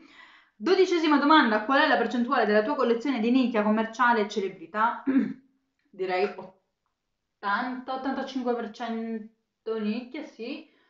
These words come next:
e quindi quindici venti per cento, eh, commerciale.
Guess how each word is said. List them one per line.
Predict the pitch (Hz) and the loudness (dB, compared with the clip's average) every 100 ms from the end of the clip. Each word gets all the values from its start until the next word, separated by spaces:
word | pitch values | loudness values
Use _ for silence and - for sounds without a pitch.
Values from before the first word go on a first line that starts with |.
| _ | _
e | - 202 | -14 -12
quindi | 190 185 180 | -10 -10 -12
quindici | 202 196 190 - | -12 -10 -10 -10
venti | 175 170 - | -12 -12 -14
per | 170 175 | -16 -16
cento, | - 165 165 156 170 165 156 - - _ - | -12 -10 -10 -12 -10 -10 -10 -14 -20 _ -10
eh, | 165 156 160 165 170 170 - | -6 -4 -4 -6 -6 -10 -6
commerciale. | 214 233 285 - 339 330 349 339 330 | -2 0 0 -2 0 2 2 2 -2